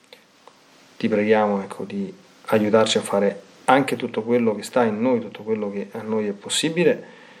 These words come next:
perché ogni tua operazione in noi sia favorita, eh, incrementata, agevolata, e perché anche noi, con il tuo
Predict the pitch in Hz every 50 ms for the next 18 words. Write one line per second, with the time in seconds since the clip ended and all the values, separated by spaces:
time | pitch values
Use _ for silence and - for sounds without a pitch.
0 | - - - - - - - _ _ - 123 - - 120 113 113 110 110 - -
1 | 120 113 113 113 110 107 - - - 120 110 107 110 110 110 107 104 98 - -
2 | 113 104 101 98 101 - - 107 101 101 101 104 117 131 135 123 - 98 95 90
3 | - - - - - 95 95 92 92 - - 117 123 117 104 101 - - 104 101
4 | 104 101 95 - - 110 113 113 107 101 - - - - _ _ _ _ _ _
5 | _ _ _ _ _ _ _ _ _ _ _ - - - 120 104 107 110 107 104
6 | 113 117 135 147 151 156 175 180 175 - - - - - - _ _ _ - -
7 | - - - - - - 113 - 120 - - - 117 113 113 - - 113 123 139
8 | 151 156 156 156 - - - - - - - - - 101 101 98 95 - - -
9 | 110 110 107 104 101 95 -